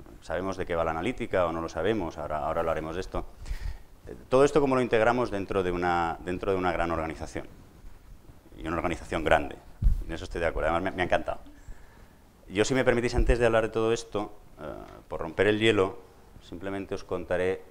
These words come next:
a qué me dedico y a qué me he estado dedicando todo este tiempo. Eh, soy, soy responsable de analítica online en Vodafone España. Reconozco que en esta casa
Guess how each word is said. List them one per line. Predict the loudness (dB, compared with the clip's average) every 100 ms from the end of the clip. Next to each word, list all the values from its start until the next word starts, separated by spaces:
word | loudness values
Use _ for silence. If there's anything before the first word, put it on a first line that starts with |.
| -20 -20 -20 -18 -16
a | -8
qué | -6
me | -2
dedico | -2 -2 -2
y | -4
a |
qué | -4
me |
he | -6
estado | -2 0
dedicando | 0 -2 -4 -4 -4
todo | -4
este | -4 -6
tiempo. | -4 -4 -4 -8 -10 -18 -14 -12 -12 -12 -14 -14 -14 -16 -20 -20 -20 -20 -20 -20
Eh, | -20 -8
soy, | 0
soy | 4 6
responsable | 6 4 4 6
de | 6 6 4 2
analítica | -2 0 0 0
online | 2 0 0
en | 0
Vodafone | 0 0 -2
España. | 0 0 0 -2 -8 -16 -20 -20 -20 -12
Reconozco | -10 -8 -8 -8 -4 -4 -2
que | 0 0 0 0 -2 -6
en | -10
esta | -10 0 4 4 4
casa | 2 0 0 -4